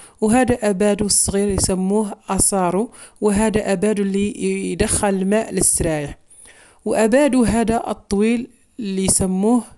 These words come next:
لفحل اللي يوزع الماء على سائر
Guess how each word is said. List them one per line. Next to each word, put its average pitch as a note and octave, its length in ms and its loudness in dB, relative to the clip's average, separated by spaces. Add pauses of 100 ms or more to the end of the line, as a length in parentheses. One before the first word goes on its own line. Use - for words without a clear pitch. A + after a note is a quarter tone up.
(180)
لفحل G3 560 0 (380)
اللي G#3+ 440 0
يوزع F#3+ 480 0
الماء F#3+ 440 -2
على F#3+ 240 -2
سائر G3 520 -2